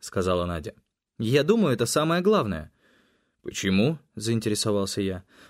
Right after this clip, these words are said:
"Потому что дьявол всегда в деталях", очень серьезно ответила она. "Пап, а дьявол вправду есть?" "Ты еще спроси, есть ли Бог", попытался отшутиться я. Но Надя требовательно смотрела на меня, и я неохотно ответил: "Не знаю,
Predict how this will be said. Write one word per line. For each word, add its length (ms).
"Потому 260
что 140
дьявол 460
всегда 340
в 60
деталях", 600
очень 300
серьезно 480
ответила 480
она. 240
"Пап, 300
а 140
дьявол 400
вправду 360
есть?" 440
"Ты 100
еще 220
спроси, 400
есть 300
ли 140
Бог", 480
попытался 540
отшутиться 500
я. 260
Но 220
Надя 300
требовательно 640
смотрела 460
на 100
меня, 340
и 80
я 160
неохотно 480
ответил: 440
"Не 160
знаю, 460